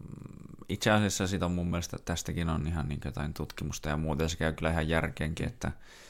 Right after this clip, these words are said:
yleensähän tommoset, niinkö, jotka hakeutuu niihin tilanteisiin tai lähtee hakee sitä tappelua, niin ne hyvin tarkkaan ja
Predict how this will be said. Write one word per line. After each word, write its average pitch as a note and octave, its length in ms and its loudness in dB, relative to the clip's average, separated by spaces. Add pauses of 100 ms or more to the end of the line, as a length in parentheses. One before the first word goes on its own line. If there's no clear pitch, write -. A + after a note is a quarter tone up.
(600)
yleensähän G#2 560 8
tommoset, F2+ 540 2
niinkö, E2+ 280 0
jotka E2+ 240 -2
hakeutuu E2 720 0
niihin D#2 280 0
tilanteisiin D2+ 640 -2
tai D#2 180 0
lähtee E2 360 0
hakee D#2+ 360 -2
sitä - 240 -2
tappelua, D#2+ 520 -2
niin D#2 120 0
ne D#2 160 0
hyvin E2+ 440 0
tarkkaan D#2 560 2
ja C#2+ 100 0